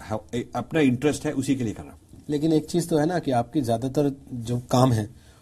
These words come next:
Speaker 2: वो कहीं ना कहीं हिंदू धर्म के, अ, विचारों को सपोर्ट करते हैं।
Speaker 1: जी, बिल्कुल सपोर्ट
Speaker 2: और
Speaker 1: करते हैं।
Speaker 2: उसकी कुरीतियों को या उसकी कमियों को आगे लाकर रखने की कोशिश करते हैं, जिस
Speaker 1: जी।
Speaker 2: पर आप चाहते हैं कि लोग पढ़ें, समझें और उसको दूर कर लें।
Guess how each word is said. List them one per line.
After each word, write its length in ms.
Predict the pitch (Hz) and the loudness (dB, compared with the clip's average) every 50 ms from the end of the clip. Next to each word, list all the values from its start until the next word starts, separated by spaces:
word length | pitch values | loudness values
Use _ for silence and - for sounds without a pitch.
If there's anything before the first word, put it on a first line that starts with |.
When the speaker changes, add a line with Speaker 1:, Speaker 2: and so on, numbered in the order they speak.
| - - - | -20 -10 -6
Speaker 2:
वो 100 | 135 139 | -4 -2
कहीं 240 | 139 147 147 151 160 | 0 2 4 4 4
ना 100 | 160 156 | 4 4
कहीं 240 | 156 160 156 156 147 | 4 2 2 2 2
हिंदू 220 | 143 143 143 151 | 2 2 0 0
धर्म 280 | 143 143 143 143 151 147 | 0 -2 -2 -2 -2 -2
के, 360 | 147 151 151 147 147 147 143 | 0 2 4 4 6 4 4
अ, 460 | 147 - - 127 123 123 123 117 117 - - 113 110 - - - - - - - - - - 123 | 2 -2 -8 -10 -8 -8 -8 -8 -10 -14 -18 -20 -20 -20 -20 -20 -20 -20 -20 -20 -20 -20 -14 -10
विचारों 340 | 123 120 - 135 127 135 | -6 -2 0 0 2 0
को 80 | 135 143 | 0 -4
सपोर्ट 340 | - 143 127 - 147 139 - | -6 -6 -6 -6 -6 -6 -6
करते 320 | - 117 - - - 107 | -8 -10 -10 -12 -14 -16
हैं। 80 | 104 90 | -12 -2
Speaker 1:
जी, 220 | 101 139 135 - - - - - 131 | 0 2 2 2 0 -6 -4 0 0
बिल्कुल 200 | 165 180 254 - | 2 4 2 2
सपोर्ट 180 | 185 160 147 | 4 4 4
Speaker 2:
और 60 | 151 | 4
Speaker 1:
करते 120 | 156 156 - | 2 2 0
हैं। 80 | 165 | -4
Speaker 2:
उसकी 320 | 147 - - - 175 175 165 | -6 -6 -6 -6 -6 -6 -6
कुरीतियों 560 | - - - 165 151 147 143 - 165 160 156 | -8 -6 -2 0 0 0 0 0 -2 -2 0
को 220 | - 160 160 156 | 2 2 4 4
या 180 | 156 151 147 143 | 6 4 4 2
उसकी 340 | 139 135 - - 165 156 143 | 2 -2 -4 -2 -2 -2 0
कमियों 400 | - - 127 131 135 147 147 143 | 0 0 0 2 4 4 4 2
को 180 | 143 156 151 | 2 0 0
आगे 320 | 143 - 131 123 123 135 135 | 0 0 -2 -2 0 0 0
लाकर 320 | 127 123 117 - 135 123 | 0 0 -2 -4 -6 -6
रखने 260 | 117 110 - 123 120 | -6 -6 -8 -8 -8
की 100 | 120 123 | -8 -10
कोशिश 340 | 123 - 117 - - 131 123 | -10 -10 -10 -10 -10 -12 -12
करते 320 | - - 98 - - 117 110 | -10 -12 -12 -12 -12 -12 -12
हैं, 100 | 113 120 | -10 -10
जिस 160 | 127 - - | -10 -6 -4
Speaker 1:
जी। 80 | 139 | -2
Speaker 2:
पर 60 | 131 127 | 0 0
आप 180 | 123 123 123 | 0 0 0
चाहते 320 | - - - - - 131 131 | -2 -2 -2 -2 -4 -6 -8
हैं 80 | 127 | -6
कि 80 | 127 123 | -6 -6
लोग 260 | 123 123 120 - - | -4 -6 -6 -8 -8
पढ़ें, 240 | 117 104 113 123 123 | -6 -4 -4 -4 -4
समझें 340 | 123 120 104 107 104 120 123 | -6 -8 -8 -8 -6 -6 -6
और 160 | 120 113 107 | -6 -8 -10
उसको 220 | 104 - - 117 | -12 -12 -12 -12
दूर 220 | 101 104 117 117 113 | -8 -6 -6 -6 -6
कर 180 | - 101 87 | -8 -10 -12
लें। 160 | 85 82 82 | -12 -14 -16